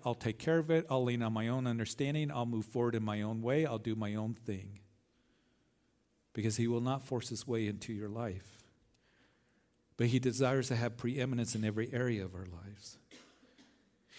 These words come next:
And he desires to work in such a wonderful, incredible way. Because we are ones that he wants to do the best for us.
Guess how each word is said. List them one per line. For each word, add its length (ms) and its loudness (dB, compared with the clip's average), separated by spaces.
And 140 4
he 100 8
desires 640 4
to 140 -2
work 340 2
in 80 2
such 240 2
a 60 2
wonderful, 520 -2
incredible 540 -4
way. 360 -6
Because 380 2
we 160 2
are 140 4
ones 340 0
that 240 -2
he 120 -2
wants 200 2
to 80 -4
do 160 0
the 100 -4
best 400 -2
for 220 -8
us. 320 -10